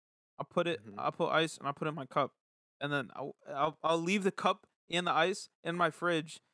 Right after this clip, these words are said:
Speaker 1: and as soon as it hits ten, which is my class time, I would have to
Speaker 2: Mm-hmm.
Speaker 1: go downstairs.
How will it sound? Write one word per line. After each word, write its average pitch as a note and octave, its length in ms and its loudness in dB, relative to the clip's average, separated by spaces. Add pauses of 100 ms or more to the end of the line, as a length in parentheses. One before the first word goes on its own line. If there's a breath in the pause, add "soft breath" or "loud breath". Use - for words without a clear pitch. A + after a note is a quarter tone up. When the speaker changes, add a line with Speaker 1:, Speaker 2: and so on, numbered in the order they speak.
(160)
Speaker 1:
and D3+ 200 -2 (160)
as D3+ 160 0
soon F3+ 160 -4
as F3 100 -4
it D#3+ 60 -4
hits E3 300 -6
ten, D#3+ 440 -6 (120)
which D3+ 200 -10
is D3 80 -12
my C3+ 120 -6
class C3 320 -8
time, E3 240 -6 (640)
I D3 80 4
would D#3 100 2
have D#3 160 2
to E3 80 -6
Speaker 2:
Mm-hmm. - 80 -12
Speaker 1:
go D3+ 240 4
downstairs. D3 560 2